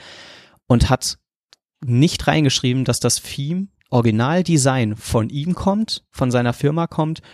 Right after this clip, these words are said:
oder irgendwie Open Source schon vorher war. Und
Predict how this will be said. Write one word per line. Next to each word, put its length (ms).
oder 300
irgendwie 680
Open 260
Source 380
schon 180
vorher 380
war. 240
Und 420